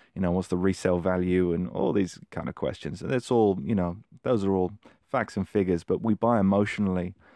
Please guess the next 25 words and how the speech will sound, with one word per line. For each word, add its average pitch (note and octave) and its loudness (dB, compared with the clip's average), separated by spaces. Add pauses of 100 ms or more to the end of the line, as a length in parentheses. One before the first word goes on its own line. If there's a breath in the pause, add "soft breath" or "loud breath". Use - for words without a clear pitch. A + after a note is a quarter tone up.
(400 soft breath)
And F#2+ -2
I F#2 -6
think - -4
that F#2+ -2
it's - -10
important G2 -4
to F2+ -2 (1200 soft breath)
get - -4
to G#2+ 0
know G2 4
the F#2 -2 (240)
emotional A2+ 0
side E2+ -2
almost F#2 -2
of F#2 -2
the G2 -12
trials G2+ 0
and F2+ -4
tribulations F2+ -2
of F2 -10
what G2 0
it - -10
takes - -6
to F#2 -6
become F#2 -4